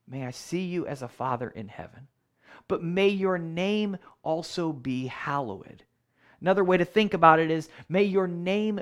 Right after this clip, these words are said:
be hallowed through our lives, through my life." And we see that in this next phrase, "Your kingdom come on earth as it is in heaven." And this is God's invitation, not to see heaven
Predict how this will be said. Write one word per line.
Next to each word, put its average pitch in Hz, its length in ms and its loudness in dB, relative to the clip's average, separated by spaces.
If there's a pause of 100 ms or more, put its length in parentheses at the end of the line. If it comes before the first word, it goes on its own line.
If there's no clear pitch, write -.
(100)
be 170 340 -2
hallowed 165 920 -2
through 190 520 0
our 147 220 -2
lives, 131 460 0
through 180 400 -2
my 156 200 2
life." 131 280 2
And 175 100 -4
we 208 60 2
see 254 220 0
that 208 180 6
in 160 80 -6
this 170 160 -4
next 165 220 -4
phrase, 160 440 -2 (300)
"Your 196 240 6
kingdom 185 460 -2
come 147 420 -2 (300)
on 143 180 0 (140)
earth 165 360 -2
as 139 200 -4
it 139 120 -4
is 151 300 -4
in 135 200 -12
heaven." 131 480 -6 (640)
And 147 100 -14
this 175 120 -12
is 175 120 -10
God's 202 340 0
invitation, 175 560 -4 (260)
not 233 260 6
to 226 60 -8
see 208 180 -2
heaven 202 360 4